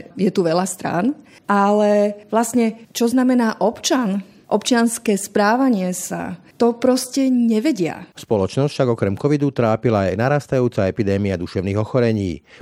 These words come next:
Speaker 2: Psychické problémy sa pritom nevyhli ani deťom. Téma pre primára detskej psychiatrie Národného ústavu detských chorôb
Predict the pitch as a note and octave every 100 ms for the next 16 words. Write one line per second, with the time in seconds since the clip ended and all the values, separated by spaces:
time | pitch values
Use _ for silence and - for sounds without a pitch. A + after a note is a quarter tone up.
0 | - - - - F#2+ - C3 C#3+ C3+ B2+
1 | A2 - G2 F#2+ G#2 D#3+ D#3 C3 A#2 A2
2 | F#2+ F2 E2+ F2+ E2 - _ _ - -
3 | F#3 E3+ C3 F#2+ - D3 D3+ C3+ G2+ G2
4 | - - B2 - C3 B2+ A#2+ A#2+ B2+ A#2+
5 | A#2+ G#2+ G#2 F#2+ F2 D#2+ E2 - A#2 A2+
6 | F#2